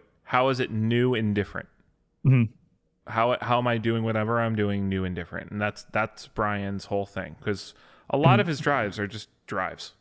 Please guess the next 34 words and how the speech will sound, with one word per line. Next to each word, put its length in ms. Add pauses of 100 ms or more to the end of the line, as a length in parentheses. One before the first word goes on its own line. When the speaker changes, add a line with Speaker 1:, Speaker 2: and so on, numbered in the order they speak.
Speaker 1:
They're, 240
they're, 380
they're 220
other 380 (100)
classic 340
models 480
that 240
he's 200
Speaker 2:
Yeah. 60 (140)
Speaker 1:
made 320
new 220
and 100
different 380
in 40
some 200
way. 180
He 100
made 200
'em 160 (460)
more 420
better 420
for 260
whatever 360
he 120
wanted. 340 (440)
And 80
he's 60
Speaker 2:
Yeah. 80
Speaker 1:
got 100
a 40
great 200
ear, 220
and 80
he, 160